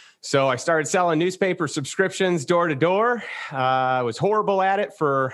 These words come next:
a pretty good stretch. And then I eventually figured that out, got good at it. And then at some point in high school, I figured that it'd be really cool, instead of me selling, to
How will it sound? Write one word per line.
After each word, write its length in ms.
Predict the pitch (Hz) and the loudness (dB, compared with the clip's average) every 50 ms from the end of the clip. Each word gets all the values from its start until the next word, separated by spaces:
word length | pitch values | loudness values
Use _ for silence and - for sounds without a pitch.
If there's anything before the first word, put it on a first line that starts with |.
| - - | -6 -6
a 80 | 127 | -6
pretty 320 | 113 - - - 202 190 190 | -6 -4 -2 0 0 0 0
good 220 | 165 190 185 156 | 0 0 -2 -2
stretch. 500 | - - - 170 170 185 214 - - - | -6 -4 -2 0 2 2 0 -2 -4 -4
And 140 | 156 135 135 | -2 0 0
then 80 | 131 131 | 0 0
I 80 | 127 | 0
eventually 460 | 123 120 127 160 175 175 - 190 160 | 0 0 0 0 0 -2 -2 -4 -4
figured 480 | 135 - - - 180 170 170 185 160 143 | -4 -4 -4 -4 -4 -2 -2 -2 -2 0
that 200 | 160 160 156 151 | 0 0 0 0
out, 360 | 147 156 175 202 185 - - _ _ 113 | 0 0 0 -2 -4 -6 -12 _ _ -2
got 280 | 104 151 170 156 - 123 | 0 0 0 0 0 -2
good 200 | 147 165 175 170 | -2 0 0 0
at 220 | 160 160 165 165 | 0 0 0 0
it. 160 | 180 202 - - _ _ _ - - - - _ _ _ - | -2 -4 -6 -8 _ _ _ -20 -20 -20 -20 _ _ _ -6
And 200 | 120 120 127 135 | -4 -2 0 0
then 260 | 143 147 147 151 156 | 0 0 0 0 -2
at 120 | - - | -2 -4
some 260 | - - 185 180 190 185 | -2 -2 0 0 0 0
point 220 | - 190 185 151 | -2 -2 -2 0
in 80 | 143 127 | -2 -2
high 200 | 113 165 180 190 | 0 0 0 -2
school, 420 | - - - 160 151 143 156 170 | -4 -6 -4 -2 -2 0 0 0
I 100 | 151 - | -2 -4
figured 500 | - - 156 143 143 151 143 139 135 - - | -4 -4 -6 -4 -2 -2 -2 -4 -6 -8 -6
that 400 | 117 135 135 131 135 131 - - _ _ _ _ | -2 -2 0 0 -2 -4 -6 -12 _ _ _ _
it'd 160 | - 139 127 | -4 -2 0
be 80 | 151 143 | 0 0
really 240 | 139 170 175 170 | 0 0 -2 -2
cool, 300 | 139 - - 190 185 170 | -2 -2 -2 -2 0 0
instead 240 | 143 131 - 175 156 | -2 -2 -2 -2 -2
of 100 | 131 113 | -2 0
me 160 | 135 156 180 | 0 0 0
selling, 520 | 202 202 - 160 135 127 127 131 139 151 147 | 0 -2 -2 0 0 0 0 -2 -2 -4 -6
to 560 | - - 165 151 139 139 131 127 131 131 123 | -8 -6 -4 -4 -2 -2 -2 -2 -2 -4 -4